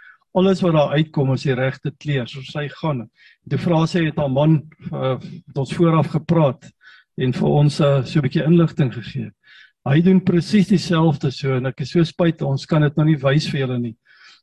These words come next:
Soos hy oopmaak, nee, is daar so 'n onderbaadjie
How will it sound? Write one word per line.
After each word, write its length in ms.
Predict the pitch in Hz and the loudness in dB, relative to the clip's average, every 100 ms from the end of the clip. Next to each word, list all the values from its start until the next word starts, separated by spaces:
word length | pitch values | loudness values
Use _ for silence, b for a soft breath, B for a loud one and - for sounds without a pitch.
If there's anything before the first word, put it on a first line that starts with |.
| _ | _
Soos 220 | - 143 | -4 0
hy 140 | 175 | 0
oopmaak, 560 | 160 185 190 185 160 - | 2 2 2 2 2 2
nee, 120 | 151 | 0
is 120 | 135 | 2
daar 260 | 127 131 135 | 2 2 2
so 140 | - | 2
'n 120 | 156 139 | 2 4
onderbaadjie 720 | 180 180 151 135 139 127 | 2 4 2 2 0 -8